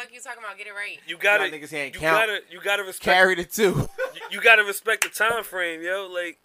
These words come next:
Speaker 2: you gotta respect the time frame. Just four years ago, he was fifty-three million in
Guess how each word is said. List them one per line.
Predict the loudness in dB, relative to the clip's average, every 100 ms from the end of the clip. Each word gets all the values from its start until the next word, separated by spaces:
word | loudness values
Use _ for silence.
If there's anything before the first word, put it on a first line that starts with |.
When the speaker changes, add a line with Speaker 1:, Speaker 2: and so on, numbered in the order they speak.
| _ _
Speaker 2:
you | _
gotta | -4 -4 -4
respect | -12 -12 -12
the | -12
time | -14 -12 -14
frame. | -14 -14 -14
Just | -14 -14
four | -14 -12 -10
years | -8 -8 -10
ago, | -18 -18
he | -18
was | -20
fifty-three | -20 -18 -20 -20 -20 -20 -20 -18
million | -16 -16 -18
in | -20